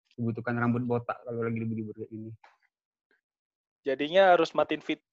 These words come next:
Speaker 2: videonya ya, Bang, ya?
Speaker 1: Nah, iya. Itu.
Speaker 2: Nah, itu.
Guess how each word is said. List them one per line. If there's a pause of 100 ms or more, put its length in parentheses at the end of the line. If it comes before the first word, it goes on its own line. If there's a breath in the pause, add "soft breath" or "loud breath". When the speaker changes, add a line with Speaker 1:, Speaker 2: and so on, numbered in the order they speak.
Speaker 2:
videonya
ya,
Bang,
ya?
Speaker 1:
Nah,
iya. (200)
Itu.
Speaker 2:
Nah,
itu.